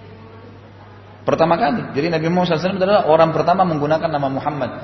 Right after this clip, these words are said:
Makanya waktu tiga orang ini dengar, Abdul Muttalib dan dua sahabatnya, mereka sepakat kalau pulang. Waktu itu kebetulan mereka sudah kakek-kakek nih.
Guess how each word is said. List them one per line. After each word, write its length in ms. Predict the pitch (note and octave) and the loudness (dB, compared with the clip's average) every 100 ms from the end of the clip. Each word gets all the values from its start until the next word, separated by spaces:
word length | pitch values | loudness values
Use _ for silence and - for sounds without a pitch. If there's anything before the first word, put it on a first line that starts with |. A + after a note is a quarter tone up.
| - - | -16 -12
Makanya 480 | G2+ A#2 E3 G#3 G3 | -4 -2 0 0 2
waktu 220 | E3+ - D3 | 2 0 -4
tiga 240 | D3 C#3 | -2 0
orang 320 | C#3 D#3+ - | 2 2 0
ini 160 | D3+ C#3+ | -2 -2
dengar, 400 | F3 F3 B2 B2+ | 0 2 2 2
Abdul 240 | A#2+ C3 | 0 0
Muttalib 320 | C3 B2+ D#3 | 0 0 0
dan 240 | D3+ C3 B2+ | 0 0 0
dua 80 | D3+ | 0
sahabatnya, 960 | C#3+ C3 A#2+ A2+ A2 C#3 - - - | 0 0 2 2 0 -4 -6 -14 -10
mereka 320 | A2+ D3 E3+ | 0 0 2
sepakat 560 | G3 - E3 F3+ G3 F#3+ | -2 0 0 0 -2 -2
kalau 240 | D#3 C#3+ | -2 -4
pulang. 320 | C#3+ D3+ A#2+ G#2 | -4 -2 -2 -2
Waktu 240 | A#2+ D#3+ | -4 -4
itu 80 | G3+ | -6
kebetulan 320 | E3 F#3 F#3 | -2 -2 0
mereka 160 | D#3+ G3+ | -2 -4
sudah 240 | F3 D3 | -2 -2
kakek-kakek 560 | C3+ D3 D3 D#3+ D#3+ A#2+ | -2 -6 -4 -6 -6 -8
nih. 140 | G#2 | -8